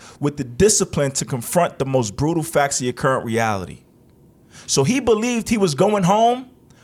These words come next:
but he still understood, "Hey, I, I'm in enemy territory. These are some of the things I need to do to advance."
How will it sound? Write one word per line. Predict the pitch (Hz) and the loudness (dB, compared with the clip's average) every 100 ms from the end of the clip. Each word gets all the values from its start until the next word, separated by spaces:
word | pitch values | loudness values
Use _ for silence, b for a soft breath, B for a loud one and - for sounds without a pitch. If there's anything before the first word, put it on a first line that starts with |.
| B | B
but | - 139 | -2 0
he | |
still | 127 - 196 | 0 0 0
understood, | 156 131 - 170 113 | 0 -2 -2 -2 -2
"Hey, | 139 151 87 - | -4 -4 -8 -14
I, | - - - - - - - | -18 -16 -18 -18 -18 -18 -12
I'm | - 175 | -6 -2
in | 139 113 87 - - | -2 -2 -6 -10 -4
enemy | 143 143 120 | -2 -2 -4
territory. | - 170 160 123 92 | 0 0 0 -2 -2
These | 120 160 | -2 -4
are | 151 | -4
some | 160 151 | -2 -2
of | 131 | -2
the | |
things | 113 151 151 131 104 - B - | -4 -4 -4 -4 -10 -14 B -8
I | 123 | -6
need | 131 123 | -4 -4
to | - | -6
do | 92 131 127 98 - | -4 -2 -2 -4 -8
to | - 117 | -6 -4
advance." | 92 71 147 151 - - | -4 -4 -6 -8 -12 -16